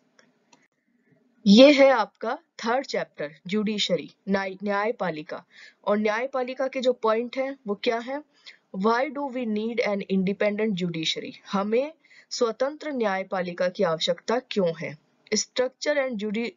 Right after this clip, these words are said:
jurisdiction of the judiciary, यानी न्यायपालिका की संरचना और उसके क्षेत्राधिकार। Judicial review,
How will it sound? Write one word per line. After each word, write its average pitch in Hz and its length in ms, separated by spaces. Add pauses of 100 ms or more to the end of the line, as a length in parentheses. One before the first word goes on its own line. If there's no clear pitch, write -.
jurisdiction 233 600
of 202 140
the 202 220
judiciary, 180 600 (480)
यानी 233 140
न्यायपालिका 208 800
की 220 180
संरचना 185 520
और 262 260
उसके 254 300
क्षेत्राधिकार। 185 1080 (800)
Judicial 247 580
review, 196 440